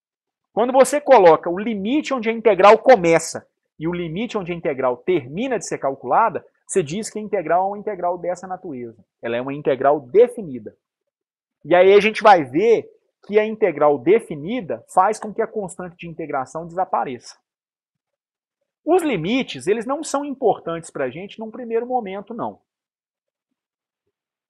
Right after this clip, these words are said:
Então, a sua função f de x é essa aqui,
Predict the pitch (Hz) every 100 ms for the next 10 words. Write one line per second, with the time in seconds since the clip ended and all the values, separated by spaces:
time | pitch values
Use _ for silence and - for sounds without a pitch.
0 | _ _ _ _ _ _ _ _ _ _
1 | _ _ _ _ _ 165 185 - 202 202
2 | 160 - 147 135 131 120 120 - 330 285
3 | 233 190 330 359 - 147